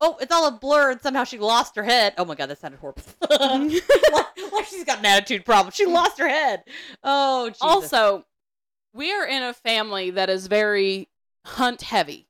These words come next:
Speaker 2: gun heavy.
Speaker 1: Yes. We know
Speaker 2: We
Speaker 1: you
Speaker 2: know
Speaker 1: do not point the gun.
Speaker 2: Yes, you do not point the gun at anything you do not intend to kill
Speaker 1: Even
Speaker 2: or
Speaker 1: if
Speaker 2: shoot.
Speaker 1: it's, even if it's not loaded, you do not
Speaker 2: No.
Speaker 1: point it.
Speaker 2: You do not point that gun in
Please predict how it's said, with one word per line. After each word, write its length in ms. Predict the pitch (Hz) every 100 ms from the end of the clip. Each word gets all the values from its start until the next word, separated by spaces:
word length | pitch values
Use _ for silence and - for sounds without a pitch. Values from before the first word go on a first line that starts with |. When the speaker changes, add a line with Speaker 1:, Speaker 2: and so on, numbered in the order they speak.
| -
Speaker 2:
gun 280 | 226 233 233
heavy. 380 | - 190 123 98
Speaker 1:
Yes. 500 | 196 170 117 - _ _ _ _ _ _ _ _ _
We 280 | 160 294 349
know 420 | 285 320 269 233
Speaker 2:
We 280 | 294 339 359
Speaker 1:
you 60 |
Speaker 2:
know 80 | 311 294 285
Speaker 1:
do 0 |
not 160 | 277 -
point 240 | - 247
the 80 | 226
gun. 420 | 208 240 208 175
Speaker 2:
Yes, 420 | 320 415 294 196 -
you 160 | 254
do 100 | 285
not 320 | 320 302 349 -
point 280 | 349 359
the 60 | 403
gun 280 | 294 269 262
at 120 | 262
anything 500 | 254 294 294 262 254
you 160 | 240 277
do 100 | 311
not 220 | 262 233
intend 280 | 220 247 220
to 60 |
kill 480 | 180 - 208 131 - -
Speaker 1:
Even 220 | 311 -
Speaker 2:
or 20 |
Speaker 1:
if 140 | - -
Speaker 2:
shoot. 160 | - -
Speaker 1:
it's, 120 | -
even 200 | 349 440
if 80 | 311
it's 120 | 320
not 300 | 240 254 247
loaded, 540 | 185 214 220 160 135 -
you 200 | 190 208
do 260 | 170 240 240
not 220 | 220 196
Speaker 2:
No. 200 | 247 254
Speaker 1:
point 140 | 196 135
it. 140 | 117 _ _ _ _ _ _
Speaker 2:
You 280 | 226 302 339
do 240 | 269 302
not 480 | 269 226 240 220 - _
point 280 | 240 233 -
that 240 | 214 -
gun 380 | 220 202 175 165 -
in 240 | 190 180